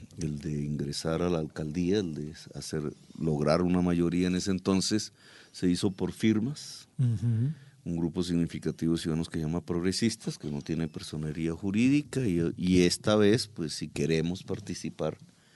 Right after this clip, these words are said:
Speaker 1: en la candidatura presidencial con la aspiración de ganar, porque no quiero meterme simplemente a participar, sino a intentar, de acuerdo a la voluntad ciudadana, ganar las elecciones,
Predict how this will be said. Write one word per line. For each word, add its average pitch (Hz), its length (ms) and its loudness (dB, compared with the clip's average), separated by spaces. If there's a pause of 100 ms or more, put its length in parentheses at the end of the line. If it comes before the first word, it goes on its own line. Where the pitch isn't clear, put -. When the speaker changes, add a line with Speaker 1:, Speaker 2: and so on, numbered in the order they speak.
(640)
Speaker 1:
en 80 360 0
la 73 260 0
candidatura 76 580 0
presidencial 82 800 2
con 71 300 -4
la 82 200 -4
aspiración 92 760 4
de 117 120 10
ganar, 95 500 2
porque - 280 -10
no 85 400 -4
quiero 90 300 2
meterme 87 500 -2
simplemente 87 540 -4
a - 40 -6
participar, 85 800 -4
sino 82 320 -6
a 82 80 -4
intentar, 85 800 0 (640)
de 76 100 -6
acuerdo 85 360 0
a 92 40 6
la 95 80 6
voluntad 92 460 0
ciudadana, 95 640 2
ganar 98 480 2
las 120 240 0
elecciones, 107 640 -4